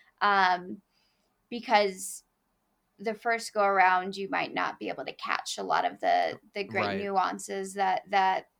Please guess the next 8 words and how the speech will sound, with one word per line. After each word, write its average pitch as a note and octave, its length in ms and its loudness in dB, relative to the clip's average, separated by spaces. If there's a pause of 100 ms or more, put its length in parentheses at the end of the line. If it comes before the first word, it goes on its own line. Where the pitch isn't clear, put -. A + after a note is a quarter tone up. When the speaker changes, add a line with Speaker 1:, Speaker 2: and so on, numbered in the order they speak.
(400)
Speaker 1:
um, G3 640 2 (120)
they're G#3 140 -4
trying G3 380 -6
to G3 120 -8
hit G3+ 160 -4
on. G3 300 -2 (160)
But A3+ 300 2 (160)
I D4+ 600 2